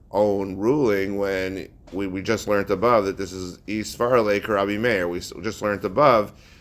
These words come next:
that this is a machlokes where this is the opinion of Rav Meir. Why do you make believe that it's like this new, new concept that you're bringing up when it's really just the same thing,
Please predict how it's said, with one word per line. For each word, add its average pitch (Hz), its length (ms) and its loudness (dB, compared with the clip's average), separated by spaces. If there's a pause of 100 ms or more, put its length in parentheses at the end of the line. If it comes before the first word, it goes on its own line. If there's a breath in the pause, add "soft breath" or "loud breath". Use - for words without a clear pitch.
that 95 160 -8
this 117 160 -2
is 110 140 -4
a 101 60 0
machlokes 98 760 0
where 92 420 2
this 92 180 -4
is 95 60 -8
the 98 100 0
opinion 98 380 -2
of 92 140 -2
Rav 92 180 2
Meir. 101 420 0 (400 loud breath)
Why 101 360 2
do 104 60 0
you 101 140 -2
make 98 240 -6
believe 98 260 0
that 92 120 -2
it's 87 160 -4
like 92 140 -4
this 90 200 -6
new, 95 680 -2
new 101 400 0
concept 117 600 0
that 90 80 -4
you're 87 140 -2
bringing 98 340 -2
up 120 200 2
when 98 140 0
it's 90 140 -2
really 104 300 0
just 98 220 -4
the 92 100 -8
same 101 300 -2
thing, 98 500 -2